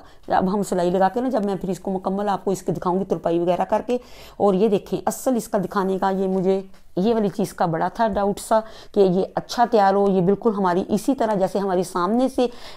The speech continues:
ये ऐसे वी सी कंप्लीट हो रही हैं, इसी तरह ये हमारी यहाँ से भी रेडी होनी चाहिए। ये देखें कितनी नीट सी हमारी ये रेडी हुई है, ये देखें इस तरह, ठीक है। ये हमारी है अंदर वाली सिलाई, ये हमारा फ्रंट ये है इस तरह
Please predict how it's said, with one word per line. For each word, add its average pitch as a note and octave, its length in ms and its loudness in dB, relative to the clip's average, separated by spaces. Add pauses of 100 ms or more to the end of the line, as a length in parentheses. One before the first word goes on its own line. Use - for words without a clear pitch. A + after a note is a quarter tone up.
ये G3 220 8
ऐसे G3 280 2
वी G3 240 4
सी A3+ 160 0
कंप्लीट G3 420 2
हो G3+ 100 6
रही F3+ 100 4
हैं, A3+ 120 0
इसी B3 240 0
तरह G3 180 0
ये F3+ 140 2
हमारी F#3+ 300 2
यहाँ G3 240 2
से G3+ 120 0
भी G#3 160 0 (320)
रेडी F3+ 260 6
होनी F3 220 4
चाहिए। D#3 280 -2
ये F#3+ 100 4
देखें - 260 -4 (340)
कितनी A3+ 240 0
नीट F#3+ 280 2
सी - 140 -4
हमारी F#3 300 2
ये F3+ 160 4
रेडी E3+ 240 2
हुई G#3 100 2
है, G#3 140 -2
ये F3+ 80 4
देखें - 240 -4
इस - 140 -8
तरह, - 180 -6 (320)
ठीक A3+ 140 -2
है। F#4 100 2 (360)
ये G#3+ 140 4
हमारी G3 400 4
है A#3 120 2 (280)
अंदर F#3+ 240 6
वाली F3+ 240 6
सिलाई, E3 340 0 (400)
ये G3 200 0
हमारा G3 300 0
फ्रंट G3 320 -2
ये E3+ 240 2
है - 220 -8 (1040)
इस F#3+ 200 -4
तरह - 160 -6